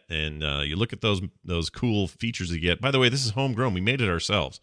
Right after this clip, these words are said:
This isn't some big overarching, like, system of, uh, support. We built it and made it so that you could easily get into it,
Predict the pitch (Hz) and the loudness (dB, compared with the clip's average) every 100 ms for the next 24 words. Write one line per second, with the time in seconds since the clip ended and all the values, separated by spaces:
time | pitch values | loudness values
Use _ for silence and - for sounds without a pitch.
0 | _ _ - 123 127 - 123 95 107 107 | _ _ -8 -6 -2 0 0 2 2 4
1 | 95 101 98 101 101 110 95 87 82 - | 2 2 0 0 0 -2 -2 -4 0 0
2 | 117 - 90 - _ _ _ 85 82 87 | 0 0 -2 -4 _ _ _ -4 0 0
3 | 85 98 117 107 78 98 90 123 120 98 | 0 0 2 0 0 -6 0 0 4 0
4 | - _ - 95 107 117 90 - - - | 0 _ -6 -2 2 4 2 -2 -12 -4
5 | 101 92 104 117 110 87 131 110 101 95 | -2 -2 -2 -2 -4 -2 0 2 2 2
6 | 104 110 110 92 85 | 2 2 2 2 2